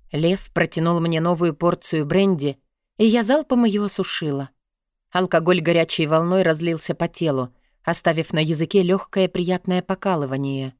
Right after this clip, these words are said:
Голова окончательно освободилась от мыслей, превратившись в невесомый шарик.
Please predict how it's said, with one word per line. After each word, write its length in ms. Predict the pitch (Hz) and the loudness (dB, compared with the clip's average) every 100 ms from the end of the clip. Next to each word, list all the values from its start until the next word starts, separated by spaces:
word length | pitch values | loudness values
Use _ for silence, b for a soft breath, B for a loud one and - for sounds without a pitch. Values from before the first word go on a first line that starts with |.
| _ _ _ _ _ _ - | _ _ _ _ _ _ -2
Голова 380 | 196 208 254 | 2 2 0
окончательно 720 | 285 208 190 - 220 175 147 156 | 0 0 0 -2 -2 -2 -2 -2
освободилась 680 | - 165 180 202 226 - | -2 0 2 2 0 0
от 140 | 175 185 | 0 2
мыслей, 580 | 208 262 - 220 214 - | 0 0 -2 -4 -4 -2
превратившись 800 | 180 175 185 269 - - 226 | 0 2 0 -2 -6 -6 -6
в 80 | 196 | 0
невесомый 520 | 202 180 170 180 165 | 0 2 0 0 0
шарик. 560 | 160 - 147 143 135 - | -4 -2 -2 -2 -6 -14